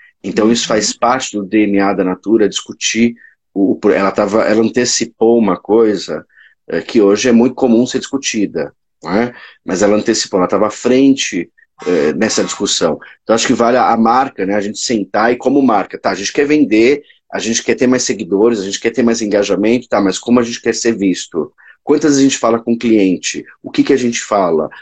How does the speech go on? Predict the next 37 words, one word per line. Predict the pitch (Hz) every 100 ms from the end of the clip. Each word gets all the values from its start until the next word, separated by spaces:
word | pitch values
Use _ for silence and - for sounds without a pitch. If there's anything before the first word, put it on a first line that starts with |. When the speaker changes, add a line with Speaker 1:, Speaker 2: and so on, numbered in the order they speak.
| -
Speaker 1:
O |
que | 117 170
que | -
o |
cliente | - 127 120
do | 120
outro | 120 117
lado | 110 110
percebe? | 113 - - 98 87 73 80 - _
Como | - 120
a | 120
gente | 113 -
quer | 110
ser | -
percebido? | - 107 - 92 98 90 - 80 - - - -
É | 107
um | 110 131
trabalho | 131 117 104 113 120
do | 113
que | -
que | -
a |
gente | 127 123 117
quer | - 127
ser, | 127 - 110 104
Sandra, | - 87 78 71 69 - - _
não | 80
é? | 107 120 120 - _
Tem | - 113
muita | 120 135
conexão | 127 113 - -
com | 107 131 135
branding | 113 117 131 147 165 156
e, | 113
a | 123
partir | 101 - - 117
disso | 98 92 98 - - 135